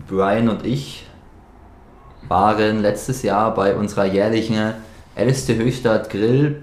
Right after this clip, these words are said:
Party, die der Markus jedes Jahr gemacht hat. Das war immer super Atmosphäre, da wurden alle eingeladen, da waren auch die alten Teammitglieder da.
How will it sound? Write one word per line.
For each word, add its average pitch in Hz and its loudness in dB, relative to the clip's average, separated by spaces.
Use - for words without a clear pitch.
Party, 131 0
die 104 -4
der 98 2
Markus 107 -2
jedes 107 -2
Jahr 98 0
gemacht 123 0
hat. 113 2
Das - -8
war 101 -2
immer 101 -2
super 117 0
Atmosphäre, 113 0
da 101 0
wurden 98 2
alle 98 4
eingeladen, 110 2
da 98 -2
waren 98 0
auch 92 -4
die 98 -4
alten 117 -2
Teammitglieder 117 -2
da. 110 -4